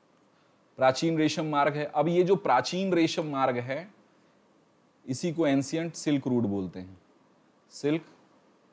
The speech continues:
एंशिएंट सिल्क रूट है। जो दूसरा एरिया है इसका, वो मैरीटाइम सिल्क रूट है,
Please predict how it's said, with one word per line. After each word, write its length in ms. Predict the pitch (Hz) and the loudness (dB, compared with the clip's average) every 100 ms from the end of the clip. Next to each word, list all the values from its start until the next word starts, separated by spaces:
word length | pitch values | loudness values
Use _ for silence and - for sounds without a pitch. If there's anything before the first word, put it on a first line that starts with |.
| _ _ _ _ _ _ | _ _ _ _ _ _
एंशिएंट 360 | 123 131 131 135 | -2 0 2 0
सिल्क 320 | - 113 92 | 0 -2 -2
रूट 180 | 95 87 | -6 -10
है। 120 | 95 - _ _ _ | -14 -20 _ _ _
जो 140 | 120 165 | 0 2
दूसरा 500 | 151 156 165 - 214 | 2 2 0 4 6
एरिया 400 | 185 156 151 139 | 8 6 6 6
है 140 | 139 | 4
इसका, 360 | 131 - 143 190 - _ _ _ - | 0 -2 -6 -6 -10 _ _ _ -4
वो 200 | 139 185 | 4 4
मैरीटाइम 540 | 156 151 160 170 170 | 6 6 6 6 2
सिल्क 280 | 160 147 117 | 0 0 0
रूट 220 | 113 104 | 0 -2
है, 140 | 101 | -6